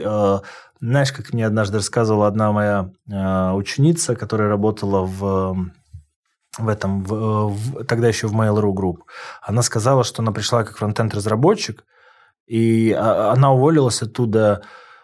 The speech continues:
только лишь потому, что сказала: «Я поняла, что я винтик в этой системе». Она, значит, устроилась как фронтенд-разработчик. Я, я не знаю, там, насколько сейчас так, ну, я думаю, что уже давно нет. Но тогда вот так, это давно ещё было, какой,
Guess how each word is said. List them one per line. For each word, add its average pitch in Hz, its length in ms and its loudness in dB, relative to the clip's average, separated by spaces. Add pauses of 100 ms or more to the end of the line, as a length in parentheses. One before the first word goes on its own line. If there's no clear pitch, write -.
(140)
только 135 260 0
лишь 110 180 -4
потому, 135 220 0
что - 80 -6
сказала: 117 180 0
«Я 113 140 2
поняла, 143 340 2
что 139 160 -2
я 135 100 4
винтик 131 520 0
в 101 40 -4
этой 101 200 0
системе». 101 680 -4 (380)
Она, 135 240 2
значит, 170 240 -2
устроилась 143 300 2
как 127 120 -2
фронтенд-разработчик. 135 1080 0
Я, 123 240 -2
я 131 200 2
не 135 120 4
знаю, 135 280 4
там, 101 240 0
насколько 104 640 0
сейчас 208 380 0
так, 107 220 -2
ну, 120 180 0
я 107 140 2
думаю, 123 160 2
что - 160 -4
уже 113 160 0
давно 113 220 2
нет. 95 280 -2
Но 123 280 2
тогда 123 400 2
вот 175 100 0
так, - 200 -6
это 107 360 -12
давно 107 220 2
ещё 131 140 -4
было, 80 220 -12
какой, 80 380 -14